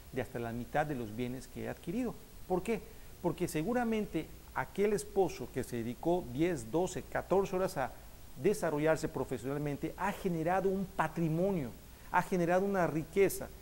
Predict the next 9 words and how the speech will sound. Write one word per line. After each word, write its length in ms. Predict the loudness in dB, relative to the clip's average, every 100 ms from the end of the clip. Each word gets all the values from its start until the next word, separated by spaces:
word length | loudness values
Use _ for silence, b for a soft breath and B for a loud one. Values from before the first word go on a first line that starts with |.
| -8
y 240 | -4 2 2
en 100 | 2
parte 440 | 4 6 4 0
debido 420 | -2 0 2 0 0
y 80 | 0
gracias 480 | 4 6 6 2 0 B B 2
a 260 | 4 4 -2 -14 -14 -16 -12
su 180 | 0 2
esposa 680 | 2 2 4 4 4 -4